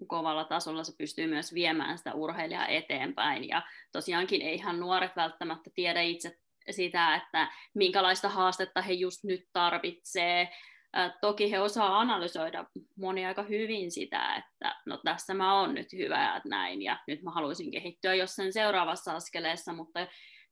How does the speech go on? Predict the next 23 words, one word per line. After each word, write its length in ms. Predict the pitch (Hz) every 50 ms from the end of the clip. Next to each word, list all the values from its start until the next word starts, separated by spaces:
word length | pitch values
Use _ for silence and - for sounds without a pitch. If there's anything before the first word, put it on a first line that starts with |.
| -
minkälaiset 760 | - 190 185 185 190 185 180 185 185 185 190 190 190 185 -
ne 120 | 196 185
stepit 500 | 185 - - 208 208 208 208 196 185 -
just 240 | - 180 180 185 - -
siihen 400 | - 202 185 185 202 180 175 175
kohtaan 480 | 180 175 170 - - - 180 180 175 -
on, 360 | 196 220 226 220 190 160 160
niin 220 | - 170 175 - _ _ _ _ _ _ _ _ -
kyllähän 280 | 190 180 175 180 170 170
se 80 | -
munkin 300 | 175 175 170 175 170 165
mielestä 360 | 160 151 151 160 160 - 165
tulee 260 | 147 - 165 165 165 151
aika 280 | 139 143 156 - 143
lailla 220 | 143 143 147 143 143
sieltä 240 | - - - - - -
valmentajalta 920 | 185 180 180 170 147 135 139 - - - 92 104 98 101 101 101 - 120
sitten 440 | - - - - _ _ - 110 - - - - _ _ _ _ _ _
myös 380 | - - - - 98 - - -
sen 320 | - 104 101 98 - - _ _ _ _ _ _ _ _ _ _ _ _ _ _ _ _ - - - 208
vieminen 520 | 202 208 208 214 202 190 170 170 165 170 180
sinne 380 | - 196 185 175 175 175 170
ihan 300 | 175 202 208 185 175 -